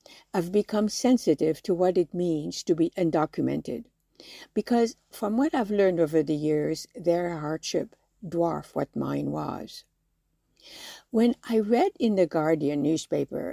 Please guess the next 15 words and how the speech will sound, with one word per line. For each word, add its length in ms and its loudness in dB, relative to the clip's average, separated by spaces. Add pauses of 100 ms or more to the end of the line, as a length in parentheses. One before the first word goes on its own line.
a 100 0
story 540 2
about 400 -4 (100)
illegal 480 0
immigrants 720 -6
who 220 -2
turned 500 2
to 160 -8
activism 880 -4
to 140 2
help 300 -2
others 420 -2
who 120 -2
were 140 -6
undocumented, 960 -4